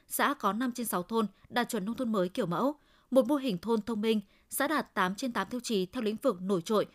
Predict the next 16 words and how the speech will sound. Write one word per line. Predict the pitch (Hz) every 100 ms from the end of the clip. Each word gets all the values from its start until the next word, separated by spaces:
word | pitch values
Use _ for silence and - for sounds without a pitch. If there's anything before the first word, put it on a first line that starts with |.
| _ -
về | 185 247
chuyển | 226 196
đổi | 190
số | 175 196 185
trong | 262
xây | 247
dựng | 226 175
xã, | - 196 269 -
nông | 226 220
thôn | 214
mới | 190 170
kiểu | - 190
mẫu. | 170 220 285 _ _ _ _ _ _
Tại | 277 240
buổi | 185 180
lễ, | 185 277